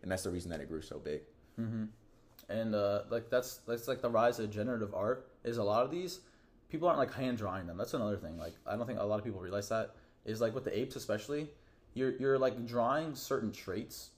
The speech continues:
Speaker 2: and then you just, you put 'em into, like, uh, you j-, you write some code, and it'll auto generate however many you tell it to. So, I mean, yeah, it's, it's pretty cool, I guess. Um, but obviously there are those artists that are, like, like, digitally, like, a lot of this is digital. They are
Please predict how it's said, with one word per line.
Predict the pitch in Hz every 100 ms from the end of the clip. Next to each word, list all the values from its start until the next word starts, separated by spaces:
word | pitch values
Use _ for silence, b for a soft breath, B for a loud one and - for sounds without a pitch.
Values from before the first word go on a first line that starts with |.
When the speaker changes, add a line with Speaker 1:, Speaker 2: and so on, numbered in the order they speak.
| -
Speaker 2:
and | 107
then | 113
you | 120 117
just, | 117 113
you | 117
put | 107 135
'em | 135
into, | 131 131
like, | 123 - -
uh, | 98 90
you | 107
j-, | 107 -
you | 107 107
write | 113 -
some | 110
code, | - 98 113 143
and | - 110
it'll | 110 110
auto | - 107 120
generate | 101 104 104 107
however | 107 107 104
many | 101 101
you | 95 90
tell | 82 92
it | 80
to. | - 69 - b b
So, | - 107 101 98 B B B
I | 104
mean, | 107 104 - - -
yeah, | 110 90 90 - -
it's, | 104 -
it's | 110
pretty | - 139 -
cool, | 104 104
I |
guess. | 104 107 - - b b b -
Um, | 101 95
but | 104 -
obviously | 90 107 107 110
there | 107
are | 90 101
those | 104 98 98
artists | 87 101 98 -
that | 101 95 -
are, | 90 90 -
like, | - 92 - - _ _ _ -
like, | 92 85 - -
digitally, | 107 107 104 104 -
like, | 87
a | 95
lot | 104
of | 104
this | 98
is | 95
digital. | 98 98 107
They | 101 92
are | 95 101